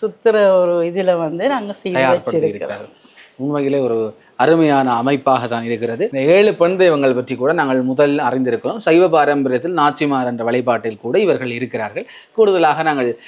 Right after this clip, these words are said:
Speaker 2: இதை எங்கு கேட்கிறோம் என்று சொன்னால், மகோற்சவ காலங்களிலே கட்டியம் என்று
Speaker 1: கட்டியம்
Speaker 2: ஒன்று சொல்லுவார்கள்.
Speaker 1: சொல்லுவார்கள்.
Speaker 2: அந்த இறைவன் புறப்படுகிற பொழுது, பிறகு புறப்பட்டு சுவாமி உள்ளுக்கு வருகிற பொழுதும் சொல்லுவார்கள். அதிலே பிராமி, மாகேஸ்வரி, கௌமாரி, வாராகி, வைஷ்ணவி, இந்திராணி, சாமுண்டாதி,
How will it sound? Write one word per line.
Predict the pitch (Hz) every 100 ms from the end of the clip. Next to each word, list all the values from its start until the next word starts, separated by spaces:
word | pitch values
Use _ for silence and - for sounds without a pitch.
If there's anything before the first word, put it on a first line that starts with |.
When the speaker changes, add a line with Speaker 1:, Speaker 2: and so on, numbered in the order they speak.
| -
Speaker 2:
இதை | 139 135
எங்கு | 151 214
கேட்கிறோம் | 214 185 175 185 165
என்று | 139 131
சொன்னால், | 131 180 175
மகோற்சவ | 160 190 185 175 143
காலங்களிலே | 135 131 120 117 147 208
கட்டியம் | 170 - 180 170
என்று | 165 147
Speaker 1:
கட்டியம் | - 180
Speaker 2:
ஒன்று | 165
சொல்லுவார்கள். | - 113 104 104 110
Speaker 1:
சொல்லுவார்கள். | - -
Speaker 2:
அந்த | 143 147
இறைவன் | 151 165 160 151
புறப்படுகிற | 147 135 139 127 123
பொழுது, | 113 110 226
பிறகு | 220 226 220 240
புறப்பட்டு | 196 196 175 180 190
சுவாமி | 175 160 156
உள்ளுக்கு | 147 147 131
வருகிற | 127 139 123
பொழுதும் | 113 113 202
சொல்லுவார்கள். | 214 127 110 107 175 214 - - -
அதிலே | 135 143 185 - 131
பிராமி, | 143 151 156 170
மாகேஸ்வரி, | 151 135 139 135 131 147
கௌமாரி, | 156 139 143 135 170
வாராகி, | 147 131 135 131 170
வைஷ்ணவி, | 143 135 - 156
இந்திராணி, | 175 151 156 156 160 220 -
சாமுண்டாதி, | 165 190 180 156 131 131 156